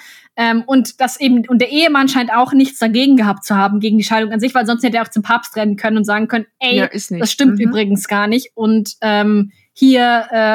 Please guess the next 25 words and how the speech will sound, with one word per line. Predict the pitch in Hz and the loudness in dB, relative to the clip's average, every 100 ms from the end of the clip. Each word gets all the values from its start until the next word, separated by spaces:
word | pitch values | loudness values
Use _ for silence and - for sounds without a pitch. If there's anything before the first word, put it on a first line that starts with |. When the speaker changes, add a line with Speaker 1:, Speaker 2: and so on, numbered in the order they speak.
| 214 208 - | 0 -4 -8
Speaker 1:
äh, | |
die, | 220 226 | -8 -4
die | 240 226 | 0 2
will | 247 | 4
mich | 240 | 2
da | 233 | 0
über | 220 214 | -2 -2
den | |
Tisch | 262 226 - | -4 -6 -8
ziehen“, | 196 185 180 | -8 -8 -10
so. | 190 202 _ _ _ _ _ | -14 -18 _ _ _ _ _
Also, | 208 190 196 196 _ _ _ _ _ | -4 -2 -2 -6 _ _ _ _ _
das, | 214 214 | -6 -4
das | 226 | -2
wäre | 233 233 233 | 0 0 0
ja | 208 | 2
auch | 220 233 | 0 -2
gegangen, | 233 190 190 190 190 | -4 -4 -6 -6 -6
aber | 202 208 214 | -4 -2 -2
hat | 214 220 | -2 0
er | 226 | -2
halt | 214 | -2
auch | 214 | 0
nicht | 220 - | 0 0
gemacht. | 214 220 | -2 -2